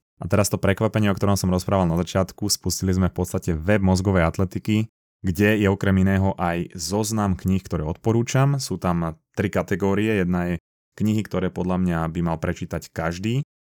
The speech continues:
A ku všetkým knihám je tam aj môj krátky popis, čo si o nej myslím. A je tam odkaz na fyzickú knihu, aj audioknihu s nejakým zľavovým kódom. Potom je tam kategória knihy, ktoré ma zaujali a tá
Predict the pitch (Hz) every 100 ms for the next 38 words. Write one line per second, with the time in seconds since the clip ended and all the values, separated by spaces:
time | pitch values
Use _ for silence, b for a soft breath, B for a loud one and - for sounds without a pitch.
0 | _ - 82 82 - 107 135 - 120 101
1 | - 104 101 95 95 92 98 95 87 80
2 | 78 - - 85 104 98 87 87 - -
3 | 87 - 117 - 87 92 90 82 85 -
4 | 104 110 113 _ _ - 87 92 92 90
5 | 92 98 90 85 - 104 117 - 113 110
6 | 113 110 - 104 104 87 - 85 101 110
7 | 101 101 92 90 85 85 85 85 80 -
8 | 90 113 143 - _ _ - 120 127 117
9 | 110 101 95 101 104 101 101 92 - 101
10 | 101 - 101 95 80 87 104 113 107 92